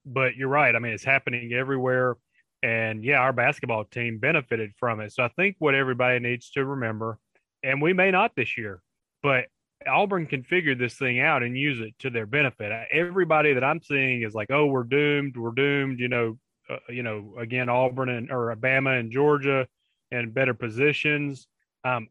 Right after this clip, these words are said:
I think this could help even, even the playing field, because if Bama and Georgia and now A and M are every year gonna land in one, two, three recruiting classes, those, there's only so many spots.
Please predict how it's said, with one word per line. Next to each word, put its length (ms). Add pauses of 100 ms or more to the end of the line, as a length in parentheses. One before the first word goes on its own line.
I 120
think 180
this 160
could 140
help 200
even, 460
even 220
the 60
playing 320
field, 360 (260)
because 300
if 100 (360)
Bama 380
and 60
Georgia 360 (440)
and 140
now 240
A 100
and 120
M 340
are 180 (300)
every 320
year 220
gonna 200
land 440 (400)
in 260
one, 180
two, 200
three 200
recruiting 480
classes, 520
those, 260
there's 140
only 180
so 160
many 160
spots. 500